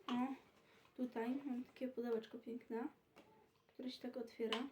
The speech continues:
Tutaj mam prawdopodobnie pieniądze czy coś takiego. I mam słodycze. I tu miałam właśnie, i to był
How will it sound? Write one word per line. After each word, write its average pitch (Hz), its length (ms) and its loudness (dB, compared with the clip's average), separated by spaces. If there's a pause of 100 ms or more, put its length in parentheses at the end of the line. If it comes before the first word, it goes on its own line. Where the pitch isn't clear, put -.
(840)
Tutaj 269 320 0
mam 240 640 4
prawdopodobnie 226 640 2 (240)
pieniądze 214 460 0
czy 262 80 -8
coś 233 120 -6
takiego. 247 480 -2 (640)
I 269 140 0
mam 262 380 6
słodycze. 226 720 2 (1400)
I 247 300 6 (140)
tu 277 180 2
miałam 240 500 6
właśnie, 247 400 -2 (500)
i 226 240 0 (220)
to 254 80 4
był 240 300 2